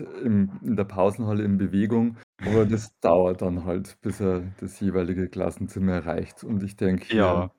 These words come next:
Speaker 1: kann's vielleicht auch nicht anders sein. <laughs>
Speaker 2: In allen Lebensbereichen immer zu spät.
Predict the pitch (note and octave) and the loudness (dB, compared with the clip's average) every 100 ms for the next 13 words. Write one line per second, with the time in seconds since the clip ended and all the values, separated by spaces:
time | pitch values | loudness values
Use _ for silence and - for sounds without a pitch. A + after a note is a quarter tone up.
0 | - F#2 C#3 - F#2+ - F2 - E2 D#2+ | -4 -2 0 0 -2 -2 -8 -8 -8 -8
1 | D#2+ - E2 - - G2 - - _ - | -10 -12 -12 -14 -12 -12 -12 -20 _ -20
2 | - - A#2 G#2+ A2 A2+ G#2 G2 - F#2 | -20 0 2 6 4 6 4 2 0 0
3 | F2+ - G2 F#2+ - - - E2+ | 0 -2 -4 -4 -6 -8 -6 -6